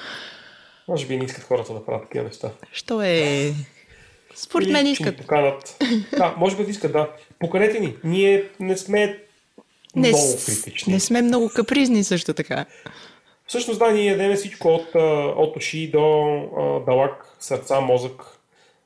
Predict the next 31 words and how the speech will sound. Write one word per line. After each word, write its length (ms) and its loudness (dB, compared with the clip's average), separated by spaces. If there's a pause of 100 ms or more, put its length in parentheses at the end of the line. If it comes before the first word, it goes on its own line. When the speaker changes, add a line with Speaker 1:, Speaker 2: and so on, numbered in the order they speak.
(140)
Speaker 1:
А, 60 -10 (2250)
и 80 -8
така, 180 -4
бял 200 0
хляб 180 -2
също 240 -6
ядем 340 0
от 200 -6
време 260 0
на 120 -6
време. 360 -12 (1200)
Speaker 2:
Някой 320 0
Speaker 1:
А, 40 0
Speaker 2:
от 120 -8
нас, 160 -2
да. 280 -4 (720)
Speaker 1:
да, 400 0
други 260 -2
от 120 -2
нас, 320 0
а, 320 0 (680)
но 120 0 (380)
ти 160 -6 (240)
не, 160 -6 (400)
не 80 0
съдиш 300 -4
хората, 300 2
които 180 -2
ядат 140 -4
бял 120 4
хляб. 180 -8